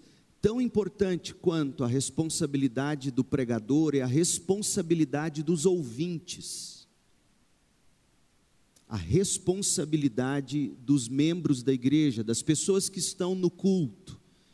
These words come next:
Responsabilidade que você tem de se preparar pra ouvir.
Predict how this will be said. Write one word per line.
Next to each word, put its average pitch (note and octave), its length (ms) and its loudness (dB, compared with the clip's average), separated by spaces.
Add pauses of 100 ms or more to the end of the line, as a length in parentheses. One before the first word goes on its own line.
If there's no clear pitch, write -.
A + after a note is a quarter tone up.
(260)
Responsabilidade E3+ 1400 0
que - 160 -8
você F3 520 2
tem D#3 540 -2 (100)
de D3+ 120 -4
se - 240 2
preparar E3 1080 -2 (1160)
pra D#3 100 2
ouvir. B2 640 0